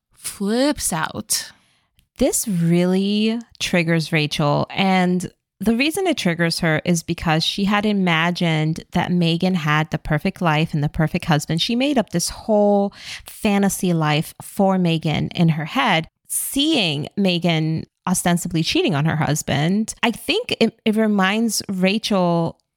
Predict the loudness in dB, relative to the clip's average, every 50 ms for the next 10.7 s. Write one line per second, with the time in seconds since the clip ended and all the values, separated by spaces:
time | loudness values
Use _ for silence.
0 | _ _ _ -2 0 2 0 0 2 0 0 0 -2 0 0 2 2 2 0 0
1 | -4 _ _ -14 -6 -2 2 2 2 2 2 0 -2 -2 0 -2 -2 -4 -6 _
2 | _ -2 -2 0 0 0 0 0 0 0 0 -2 -2 -2 -2 0 -2 -2 -4 -4
3 | -8 -10 -10 -10 _ _ 0 0 2 2 -2 0 0 0 2 2 2 4 2 2
4 | 2 0 0 0 0 0 0 0 -2 0 2 2 2 2 0 -2 -2 0 2 2
5 | 2 0 -2 -4 -2 0 0 2 2 2 2 2 2 2 0 0 0 0 2 2
6 | 2 0 0 -2 -4 0 2 4 4 4 4 4 2 2 2 0 0 -2 -2 -4
7 | -2 0 0 2 2 0 -2 -4 -4 -4 -4 -4 -6 _ _ _ -2 0 0 2
8 | 0 0 -2 -4 -4 -2 0 0 2 2 2 0 0 -2 -2 -4 -4 -4 -2 0
9 | 0 0 0 -2 -2 -4 -4 -2 -2 0 0 0 -2 -2 -4 -2 -2 0 -2 -2
10 | -2 -2 0 0 0 0 -2 -4 -6 -4 -4 -4 -6